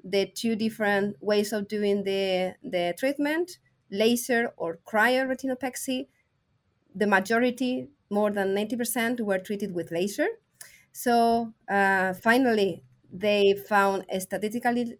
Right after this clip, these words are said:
significant differences in favor of treating this asymptomatic, uh, lattice degeneration if they found them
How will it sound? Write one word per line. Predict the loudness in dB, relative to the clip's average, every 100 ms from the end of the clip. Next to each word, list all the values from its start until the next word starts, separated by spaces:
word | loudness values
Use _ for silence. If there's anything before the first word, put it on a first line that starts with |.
| -6 -6
significant | -4 -4 -4 -4 -4 -4 -2
differences | -4 -4 -4 -4 -6 -8 -10 -12 -20 -10
in | -2 0 0
favor | -2 0 0 0 -8 _ _ _ _
of | -4 -4 -4
treating | -2 -2 -4 -6 -8
this | -4 -2 -2
asymptomatic, | -2 -4 -4 -4 -2 -2 -2 -8 -8 -18 _ -20 _ -2
uh, | 2 4
lattice | 4 4 2 -2 -4
degeneration | -4 -2 -2 2 2 2 -2 -2 -2 -2 -4
if | -8 -2
they | 2 4
found | 2 -2
them | -2 -6